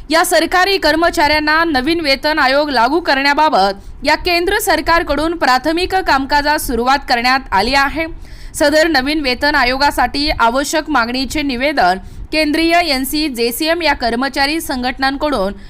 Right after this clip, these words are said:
पाठपुरावा या ठिकाणी केला जात आहे. बघा, आठवा वेतन आयोग इतर आयोगापेक्षा वेगळा असेल. नवीन म्हणजेच आठवा वेतन आयोग हे निश्चितच इतर वेतन आयोगापेक्षा वेगळा असून,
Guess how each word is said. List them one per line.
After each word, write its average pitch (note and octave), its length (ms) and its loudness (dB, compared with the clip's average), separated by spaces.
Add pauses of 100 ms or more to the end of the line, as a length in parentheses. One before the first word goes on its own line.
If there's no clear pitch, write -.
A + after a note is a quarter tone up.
(180)
पाठपुरावा E4 800 2
या C#4+ 120 2
ठिकाणी B3+ 480 -2
केला A3 340 0
जात B3+ 220 0
आहे. C#4 340 0 (1160)
बघा, D#4 220 2
आठवा E4 420 2
वेतन D4+ 320 0
आयोग D4 300 2
इतर C#4+ 260 -2
आयोगापेक्षा C4+ 720 2
वेगळा A3 340 0
असेल. D4+ 320 0 (440)
नवीन E4 400 2
म्हणजेच D#4 680 0
आठवा D#4 420 0
वेतन D#4 380 -2
आयोग C#4 540 0
हे D4 100 0
निश्चितच D#4+ 840 0
इतर F4+ 360 0
वेतन D#4+ 340 -2
आयोगापेक्षा C#4+ 800 0
वेगळा A#3+ 380 0
असून, B3 380 -2